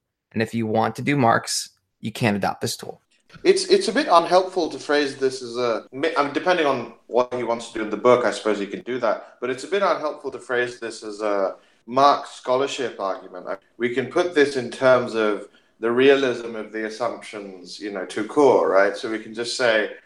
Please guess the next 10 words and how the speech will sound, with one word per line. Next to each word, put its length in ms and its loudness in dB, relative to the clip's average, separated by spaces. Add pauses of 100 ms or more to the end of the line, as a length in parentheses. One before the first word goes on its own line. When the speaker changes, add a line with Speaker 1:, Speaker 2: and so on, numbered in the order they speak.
(200)
Speaker 2:
"Well, 680 4 (240)
listen, 680 4 (260)
your 440 6
account, 840 0 (100)
your 380 6
account 320 4
presupposes 880 4
the 80 -2
claim 520 2
that, 440 0